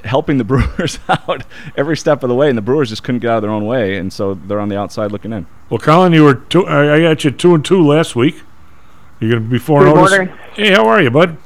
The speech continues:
Speaker 3: I'm doing good. Um, yeah, pretty good weekend last week, Chief. Two and two from the show, and then five and three on the picks from Twitter. So,
Speaker 2: Hey, good for you.
Speaker 3: uh, had a, yeah, had a couple money line parlays come in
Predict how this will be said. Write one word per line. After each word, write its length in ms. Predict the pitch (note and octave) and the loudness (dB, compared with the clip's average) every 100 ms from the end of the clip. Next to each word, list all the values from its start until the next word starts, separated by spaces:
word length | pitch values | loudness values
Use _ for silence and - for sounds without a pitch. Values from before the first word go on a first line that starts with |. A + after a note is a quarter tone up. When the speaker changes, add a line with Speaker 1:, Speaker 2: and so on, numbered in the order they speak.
| - - - - - - - - | -20 -20 -20 -20 -20 -20 -20 -14
Speaker 3:
I'm 140 | D3 | -8
doing 260 | D3+ F3 E3 | 0 0 2
good. 380 | F3 G3 C#3+ A#2+ - C3+ | 4 4 2 -4 -16 -10
Um, 500 | B2 C3+ C3+ C3+ C3+ | -4 0 0 -2 -6
yeah, 160 | D#3 G3+ | 2 2
pretty 240 | - G3 | 2 -2
good 120 | G3+ | 0
weekend 340 | E3+ G3 G3 E3+ | 0 0 0 2
last 260 | D#3+ D3 | 2 0
week, 140 | E3 D3 | -6 -12
Chief. 260 | - E3 D3 - | -8 -8 -8 -10
Two 100 | F#3+ | -10
and 140 | E3 - | -10 -4
two 160 | F#3 F3+ | -2 -2
from 180 | E3+ | -6
the 80 | C#3+ | -12
show, 440 | - - D#3 D3+ C#3+ | -10 -2 2 2 0
and 80 | |
then 200 | B2+ B2+ B2 - - - - | -4 -8 -10 -18 -20 -20 -6
five 200 | C3 C#3+ | -2 -2
and 160 | C#3+ A#2+ | -4 -10
three 220 | D3+ D3 | -6 -6
on 80 | C3+ | -6
the 60 | |
picks 340 | A2+ D3 C3+ - | -8 -10 -10 -14
from 160 | C3 | -16
Twitter. 560 | A#2 C#3+ C3+ C3+ B2+ - - | -8 -2 0 2 0 -4 -2
So, 320 | B2 A#2+ A2+ - | 0 2 -2 -8
Speaker 2:
Hey, 140 | G#3 | -10
good 180 | F3+ G#3 | -8 -8
for 80 | F#3+ | -2
you. 80 | D#3+ | 2
Speaker 3:
uh, 340 | C3 B2 A#2+ | 4 2 0
had 160 | B2 E3+ | -2 -4
a, 100 | E3 - - - - - - - | -4 -14 -20 -20 -20 -20 -20 -12
yeah, 160 | G#3+ D#3+ | -2 0
had 140 | B2+ | 0
a 60 | D#3 | -2
couple 240 | F3 E3+ | -2 -6
money 240 | D3 D3 D3+ | -6 -6 -4
line 260 | D3+ D3+ | -4 -4
parlays 500 | D3 D#3 C#3 C#3 C#3+ C#3 - | -4 -6 -4 -6 -8 -10 -12
come 160 | C#3 | -6
in 180 | C#3 C3 | -6 -6